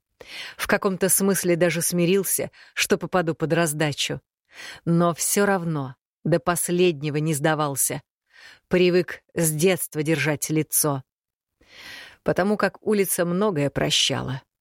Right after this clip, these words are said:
но не слабость. Сдашься — всё. Сожрут. На работе торчал порой сутками.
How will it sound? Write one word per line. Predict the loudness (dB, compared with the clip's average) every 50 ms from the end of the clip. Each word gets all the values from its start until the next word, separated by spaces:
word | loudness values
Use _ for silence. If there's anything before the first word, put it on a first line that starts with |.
| _ _ _ _ _ _
но | -2 0 2 2 2
не | 0 0 0
слабость. | 0 0 0 0 -2 -2 -2 -2 -2 -2 -2 -2 -4 -10 -20 _ _ _ _ _ _ -20 -20 -20 _ _ -2
Сдашься — | 0 0 0 2 2 2 2 2 -2 -4 -4 -2 -2 -4 -4 -8 _ _ _ _ _ _ _ _ _ _ _
всё. | -2 0 2 2 0 -2 -6 _ _ _ _ _ _ _ _ _ _ _ _ _ _ _
Сожрут. | -4 0 2 2 2 2 0 -2 -2 -4 -6 -8 -14 -18 -20 _ _ _ _ _ _ _ _ _ _ _ _ _ _ _ _ _ _ _ -20 -20 -20 -20 -20 -18 -18 -18 -20 -20 -12 _
На | 0 2 2
работе | 2 2 2 0 0 0 -2
торчал | -2 -2 0 0 0 0 0 -2
порой | 0 0 0 0 0
сутками. | 0 -2 -4 -6 -8 -8 -6 -6 -4 -6 -6 -8